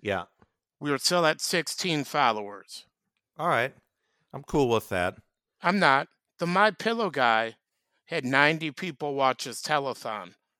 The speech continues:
Speaker 1: Yeah.
Speaker 2: We need ninety-one.
Speaker 1: All right, we're gonna
Speaker 2: If,
Speaker 1: do
Speaker 2: I
Speaker 1: it.
Speaker 2: don't know what's gonna happen if we don't hit ninety-one by January first.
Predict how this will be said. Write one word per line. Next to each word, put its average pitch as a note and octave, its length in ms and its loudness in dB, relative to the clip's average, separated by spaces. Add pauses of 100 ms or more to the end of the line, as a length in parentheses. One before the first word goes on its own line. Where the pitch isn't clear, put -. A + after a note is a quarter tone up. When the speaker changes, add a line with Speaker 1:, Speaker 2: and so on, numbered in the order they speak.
Speaker 1:
Yeah. G2+ 260 -6 (760)
Speaker 2:
We C#3+ 160 -2
need F3 220 0
ninety-one. B2+ 680 0 (1200)
Speaker 1:
All B2 80 0
right, A2+ 240 4 (100)
we're A#2 160 -2
gonna C3 200 2
Speaker 2:
If, D#3 100 0
Speaker 1:
do A2+ 160 2
Speaker 2:
I F#3 60 10
Speaker 1:
it. F#3+ 40 0
Speaker 2:
don't A3 120 4
know A3 100 4
what's F#3+ 280 2
gonna F3+ 220 2
happen D#3 460 2
if A#2+ 120 -8
we D3 60 -6
don't C3 240 0
hit C3+ 160 -4
ninety-one B2 720 0
by A2+ 160 0
January G#2+ 640 -4
first. - 500 -16